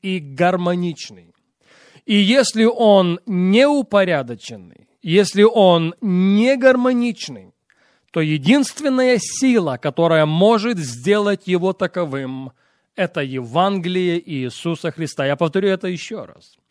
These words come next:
Если мир нас окружающий далек от порядка и гармонии,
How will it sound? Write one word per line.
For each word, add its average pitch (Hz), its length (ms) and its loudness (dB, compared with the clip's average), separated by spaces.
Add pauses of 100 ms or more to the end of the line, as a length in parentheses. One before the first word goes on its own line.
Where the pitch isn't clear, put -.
(400)
Если 190 380 0
мир 247 500 0
нас 220 400 0 (720)
окружающий 226 1080 -4 (260)
далек 202 600 4
от 151 180 -2
порядка 208 600 2
и 240 200 -4
гармонии, 240 800 -2